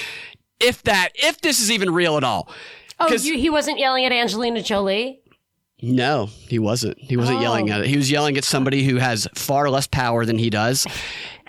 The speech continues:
Speaker 1: This is an intimidation move. What this signals to me is if you want to work in Hollywood, then you're going to wear a mask, and they
Speaker 2: Then
Speaker 1: don't
Speaker 2: you
Speaker 1: even
Speaker 2: need
Speaker 1: have to mandate it. It ha-, doesn't have to be a government mandate because you just saw one of Hollywood's biggest stars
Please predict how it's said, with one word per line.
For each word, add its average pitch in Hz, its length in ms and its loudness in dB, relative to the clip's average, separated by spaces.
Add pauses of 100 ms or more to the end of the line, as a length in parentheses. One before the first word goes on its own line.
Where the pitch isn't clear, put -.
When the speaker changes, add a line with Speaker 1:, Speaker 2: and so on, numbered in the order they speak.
(140)
Speaker 1:
This 175 240 2
is 160 140 2
an 165 80 2
intimidation 175 760 0
move. 131 300 2 (220)
What 160 180 0
this 202 160 2
signals 208 480 2
to 185 100 0
me 220 260 2
is 160 260 2
if 143 160 -4
you 185 140 2
want 190 200 2
to 214 100 2
work 202 280 0
in 170 80 2
Hollywood, 160 680 2 (460)
then 160 160 2
you're 202 180 4
going 196 280 2
to 180 60 0
wear 180 180 4
a 156 60 2
mask, 165 500 2
and 170 140 2
they 196 60 4
Speaker 2:
Then - 80 2
Speaker 1:
don't 226 100 0
Speaker 2:
you 220 60 0
Speaker 1:
even 202 120 0
Speaker 2:
need 185 80 2
Speaker 1:
have 196 140 0
to 214 100 -2
mandate 165 460 2
it. 180 80 0
It 160 40 0
ha-, 165 140 2
doesn't 147 180 -2
have 190 140 2
to 185 60 -8
be 202 80 2
a 190 40 2
government 160 360 0
mandate 156 320 0
because 139 240 0
you 208 100 0
just 220 180 0
saw 180 220 2
one 170 140 2
of 147 60 2
Hollywood's 156 400 2
biggest 185 320 0
stars 147 520 2